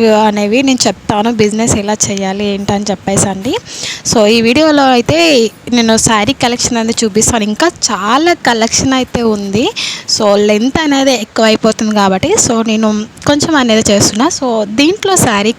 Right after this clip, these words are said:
కలర్స్ అనేవి ఇవ్వండి. So, మీకు ఏ శారీ అయినా నచ్చినట్లయితే స్క్రీన్ షాట్ తీసి WhatsApp అయితే చేయండి.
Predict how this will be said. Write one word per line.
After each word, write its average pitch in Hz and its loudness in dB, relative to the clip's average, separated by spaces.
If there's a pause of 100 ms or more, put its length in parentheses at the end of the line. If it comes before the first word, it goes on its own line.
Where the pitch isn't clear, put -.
కలర్స్ 214 0
అనేవి 208 -2
ఇవ్వండి. 202 -2 (920)
So, 208 2 (1300)
మీకు 220 -4
ఏ 226 0 (100)
శారీ 254 2
అయినా 240 2 (100)
నచ్చినట్లయితే 196 -4 (120)
స్క్రీన్ 359 0
షాట్ 208 0
తీసి 202 0 (1000)
WhatsApp 208 0
అయితే 220 0 (100)
చేయండి. 185 -2